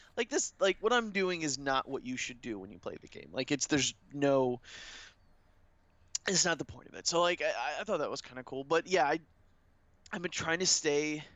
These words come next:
I didn't look at the screenshots or, like, read any synopsis or anything like that.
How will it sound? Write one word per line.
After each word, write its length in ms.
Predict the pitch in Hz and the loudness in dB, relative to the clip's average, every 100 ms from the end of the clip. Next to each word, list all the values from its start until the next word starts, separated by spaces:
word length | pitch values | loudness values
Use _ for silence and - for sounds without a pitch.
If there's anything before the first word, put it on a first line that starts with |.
| 147 | 0
I 80 | |
didn't 120 | 165 165 | 0 0
look 100 | 165 | -2
at 40 | |
the 60 | 139 | -4
screenshots 640 | - 139 127 127 127 127 | -6 -6 -2 0 0 -4
or, 220 | 123 113 - | -6 -8 -10
like, 160 | 82 - | -12 -10
read 260 | - 135 135 | -4 -2 0
any 280 | 127 127 135 | -2 -4 -4
synopsis 680 | - 127 113 - 123 120 | -4 -2 -4 -2 0 0
or 60 | 104 | -2
anything 220 | 120 127 | -6 -4
like 160 | 120 - | -4 2
that. 200 | 123 | 2